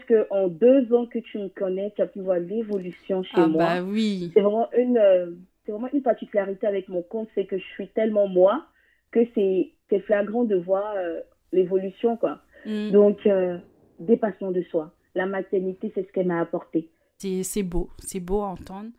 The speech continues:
Speaker 2: Quel est le conseil que t'aurais donné à la Kiki, euh, enceinte, euh, de Naomi, qui se pose plein de questions, euh, par rapport à la mère qu'elle va devenir,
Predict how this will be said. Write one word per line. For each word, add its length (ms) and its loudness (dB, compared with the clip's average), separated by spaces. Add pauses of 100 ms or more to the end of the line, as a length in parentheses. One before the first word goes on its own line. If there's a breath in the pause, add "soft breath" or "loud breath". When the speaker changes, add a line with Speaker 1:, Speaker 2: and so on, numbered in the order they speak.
(320)
Speaker 2:
Quel 220 8
est 80 8
le 140 4
conseil 580 0
que 120 -4
t'aurais 540 2
donné 640 2
à 120 -2
la 180 0
Kiki, 760 -4
euh, 380 0
enceinte, 760 2
euh, 340 2 (340 loud breath)
de 120 2
Naomi, 600 4
qui 120 -10
se 120 -8
pose 240 -2
plein 300 4
de 80 8
questions, 800 4 (380 soft breath)
euh, 340 2
par 180 0
rapport 420 0
à 60 4
la 160 2
mère 300 0
qu'elle 160 2
va 140 2
devenir, 720 0